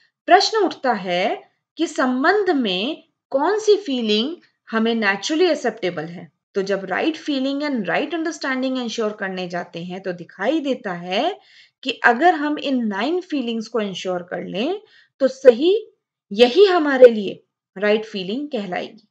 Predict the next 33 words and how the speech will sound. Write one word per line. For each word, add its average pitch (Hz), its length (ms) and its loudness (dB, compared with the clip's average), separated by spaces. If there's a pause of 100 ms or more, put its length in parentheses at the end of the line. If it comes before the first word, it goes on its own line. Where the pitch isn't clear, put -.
इसको 381 360 4
अब 262 180 8
हम 311 200 -2
one 233 240 0
by 208 160 -2
one 269 160 2
समझने 180 440 -10
का 233 160 -6
प्रयास 196 440 -6
करेंगे। 180 460 -12 (160)
Although 240 580 4 (260)
हमने 220 240 -2
सेकंड 254 360 -4
ईयर 254 160 4
के 269 140 -8
कोर्स 208 360 -10
में 254 120 -4
इस 214 160 -6
पर 226 140 -4
ध्यान 208 360 -8
दिया 208 300 -6
था 190 320 -12 (680)
और 262 220 -8
इनको 240 320 -6
एक 240 320 -2
बार 262 160 -2
जाना 220 360 -4
था, 208 360 -14 (300)
लेकिन 381 220 -4
एक 370 140 -4
बार 370 140 -2
फिर 392 220 0
से 285 220 -4